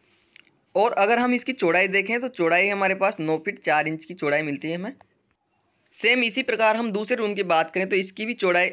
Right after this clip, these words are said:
आठ फीट सात इंच की चौड़ाई हमें मिल जाती है। बात करें इसकी लंबाई की तो लंबाई सेम है दूसरे रूम की तरह, इसकी भी ग्यारह फीट तीन इंच की रहेगी। और बेडरूम के बाद में अब हम बनाएंगे टॉयलेट, एक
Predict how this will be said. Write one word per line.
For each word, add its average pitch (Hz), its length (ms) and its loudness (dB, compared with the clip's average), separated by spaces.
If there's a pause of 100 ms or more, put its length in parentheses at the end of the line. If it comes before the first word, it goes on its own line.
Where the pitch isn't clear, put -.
आठ 190 240 0
फीट 214 140 -6
सात 208 280 0
इंच 180 120 -4
की 180 100 -8
चौड़ाई 160 280 0
हमें 175 160 -6
मिल 156 180 -6
जाती 147 260 -4
है। 233 180 -6 (1080)
बात 170 320 2
करें 214 140 0
इसकी 214 180 -4
लंबाई 180 380 2
की 202 100 -8
तो 202 80 -6
लंबाई 185 320 2
सेम 196 280 -2
है 180 140 0
दूसरे 185 300 -2
रूम 180 200 -2
की 165 80 -2
तरह, 147 180 -2
इसकी 160 340 -4
भी 180 100 -6
ग्यारह 170 240 0
फीट 196 260 -6 (400)
तीन 151 180 -4
इंच 147 160 -6
की - 100 -8
रहेगी। 147 400 -4 (800)
और 208 160 2
बेडरूम 202 340 0
के 220 100 -2
बाद 180 300 2
में 190 260 -4 (160)
अब 160 100 -2
हम 202 180 -8
बनाएंगे 190 420 -2 (200)
टॉयलेट, 160 400 0 (720)
एक 185 560 -2